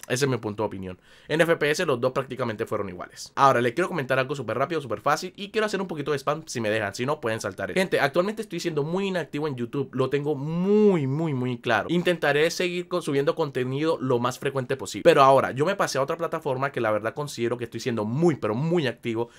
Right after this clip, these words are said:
contestando prácticamente todas sus preguntas y dando recomendaciones personales. Personalmente les recomiendo que me vayan a seguir en TikTok, arroba mister dedos, que la verdad voy a estar contestando prácticamente todas sus preguntas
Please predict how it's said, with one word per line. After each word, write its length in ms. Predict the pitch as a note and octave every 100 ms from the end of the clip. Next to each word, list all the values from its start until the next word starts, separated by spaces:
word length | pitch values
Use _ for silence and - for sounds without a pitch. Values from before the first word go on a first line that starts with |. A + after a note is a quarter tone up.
| -
contestando 600 | - C3 B2 - B2+ D3
prácticamente 500 | C#3+ - E3 C3+ B2+
todas 280 | A#2 D#3+ F3
sus 100 | F3
preguntas 480 | E3 D#3 C#3 C3+ C3+
y 60 |
dando 200 | A2 A2
recomendaciones 680 | A#2+ A#2+ G#2+ G#2 G2 G#2 G#2
personales. 600 | - A#2 G2 - F#2+ F2+
Personalmente 480 | F3 F3 E3 E3+ G3
les 80 | F#3+
recomiendo 360 | C#3+ C3+ E3
que 100 | E3
me 80 | C3+
vayan 180 | A#2+ C#3
a 80 | E3
seguir 260 | B2 A#2+
en 120 | C#3
TikTok, 560 | C#3 G#2+ - D#3+ A#2 -
arroba 560 | - A#2 A#2+ C3+ D3+ D#3+
mister 460 | C3+ B2 - G#2
dedos, 260 | C3+ B2+ G#2
que 100 | B2+
la 120 | A#2
verdad 220 | A2 A2
voy 80 | B2+
a 20 |
estar 160 | C3+ B2
contestando 480 | A#2+ A2 A#2 A2 G2
prácticamente 500 | D3+ F3+ F3 C#3 G#2+
todas 240 | - F#3
sus 80 | G#3
preguntas 140 | G3+